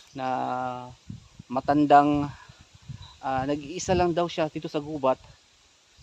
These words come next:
Tapos hakaka nila ay isang aswang. Gaano kaya yan katotoo? Kaya nag-, ah,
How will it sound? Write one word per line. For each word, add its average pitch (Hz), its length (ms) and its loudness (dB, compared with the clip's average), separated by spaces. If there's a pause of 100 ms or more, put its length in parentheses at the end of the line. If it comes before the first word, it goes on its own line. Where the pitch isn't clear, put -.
(420)
Tapos 156 640 -4
hakaka 160 400 2
nila 143 320 0 (240)
ay 143 160 -6
isang 156 160 -10
aswang. 139 480 -4 (480)
Gaano 208 400 2
kaya 185 240 0
yan 170 160 0
katotoo? 139 560 -8 (560)
Kaya 175 240 2
nag-, 170 240 -6
ah, 143 480 8